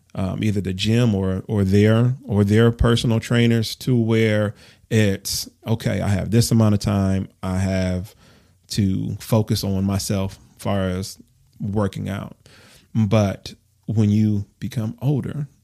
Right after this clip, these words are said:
<laughs> again, that was back in, what, twenty, twenty fifteen, that, you know, you, your, your responsibilities may increase over that time. So a lot of things change. So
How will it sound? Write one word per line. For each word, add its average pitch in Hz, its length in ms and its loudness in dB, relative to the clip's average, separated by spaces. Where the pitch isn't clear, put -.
<laughs> 98 220 4
again, 117 640 2
that 113 160 4
was 110 160 2
back 107 240 2
in, 107 680 0
what, 110 240 -4
twenty, 113 420 2
twenty 123 320 -2
fifteen, 120 800 -2
that, 120 600 2
you 127 160 0
know, 113 120 4
you, 123 340 4
your, 120 520 4
your 127 460 4
responsibilities 117 1120 2
may 107 300 2
increase 107 640 0
over 107 180 0
that 98 160 -2
time. 107 260 -2
So 107 160 -2
a 101 40 2
lot 104 180 2
of 98 80 -4
things 98 300 -4
change. 110 340 0
So 113 240 -8